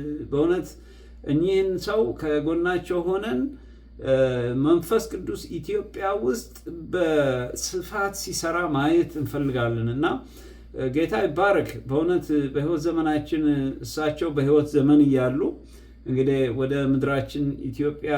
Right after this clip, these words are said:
ሊያገለግሉ መምጣታቸው በጣም ትልቅ ዜና ነው። እና እግዚአብሔር የዛ ሰው ይበለን። እንግዲህ እኔ በማርች ኢትዮጵያ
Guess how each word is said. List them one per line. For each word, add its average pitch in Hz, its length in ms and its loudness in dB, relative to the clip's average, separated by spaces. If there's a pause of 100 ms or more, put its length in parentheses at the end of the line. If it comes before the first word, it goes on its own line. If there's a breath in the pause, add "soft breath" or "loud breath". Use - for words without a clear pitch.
ሊያገለግሉ 131 600 -2
መምጣታቸው 135 680 -6
በጣም 143 320 -6
ትልቅ 147 300 -6
ዜና 160 240 4 (120)
ነው። 240 140 2 (640 loud breath)
እና 131 160 4 (420)
እግዚአብሔር 175 440 2
የዛ 170 160 4 (100)
ሰው 190 160 0
ይበለን። 180 360 2
እንግዲህ 151 320 4
እኔ 160 120 6 (360)
በማርች 151 540 2 (220)
ኢትዮጵያ 139 460 -2